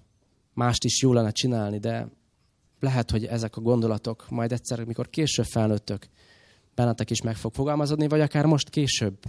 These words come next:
idősebben ülünk itt, vagy hallgatjuk ezeket a gondolatokat, egyszer visszajönnek. Meglévén győződve arról. Ez a meggyőződés, a teljes bizonyosság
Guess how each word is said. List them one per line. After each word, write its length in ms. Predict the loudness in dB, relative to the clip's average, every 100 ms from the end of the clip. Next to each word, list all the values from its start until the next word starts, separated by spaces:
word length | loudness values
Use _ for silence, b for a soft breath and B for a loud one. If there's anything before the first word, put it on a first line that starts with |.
| -10
idősebben 540 | -8 -4 -4 -2 -2 0
ülünk 340 | -2 -4 -4
itt, 240 | -6 -6 -12
vagy 140 | -8
hallgatjuk 480 | -4 -4 -4 -8 -8
ezeket 320 | -8 -8 -6
a 40 | -2
gondolatokat, 580 | 2 2 0 -4 -4
egyszer 340 | -4 -2 -2 0
visszajönnek. 760 | 0 0 0 0 -2 -8 -12 -20 b b b b b b b b b 0
Meglévén 760 | 2 4 6 6 6 4 4
győződve 640 | 4 2 2 0 0 -2
arról. 380 | -2 -4 -8 -10 -16 -20 _
Ez 120 | -6 0
a 40 |
meggyőződés, 1000 | 4 4 6 6 6 4 2 2 -2 -6 b b b b b
a 140 | -6
teljes 460 | -4 6 8 8 6
bizonyosság 800 | 4 6 4 4 0 0 -4 -8